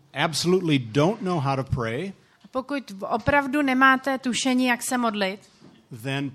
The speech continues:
Speaker 1: pray for them just the way you desire to be prayed for.
Speaker 2: tak se modlete za ně tak, jak byste si přáli, aby se modlili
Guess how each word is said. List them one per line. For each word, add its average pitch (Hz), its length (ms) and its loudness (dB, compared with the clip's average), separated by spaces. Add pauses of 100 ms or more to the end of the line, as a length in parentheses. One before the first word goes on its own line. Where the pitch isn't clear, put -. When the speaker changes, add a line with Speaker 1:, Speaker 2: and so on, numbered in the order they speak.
(160)
Speaker 1:
pray 180 260 -2
for 185 240 -4
them 147 580 -6 (380)
just 131 460 -6
the 170 80 -6
way 135 480 -2 (380)
you 135 260 0
desire 120 480 0
to 113 80 -6
be 107 140 -6
prayed 110 340 -6
for. 98 320 -12 (420)
Speaker 2:
tak 220 180 -12
se 269 140 -4
modlete 294 560 0
za 247 160 2
ně 240 200 0
tak, 220 400 -8
jak 214 140 -10
byste 226 300 -6
si 240 160 -8
přáli, 233 440 -2
aby 226 200 -4
se 262 140 -4
modlili 247 640 -2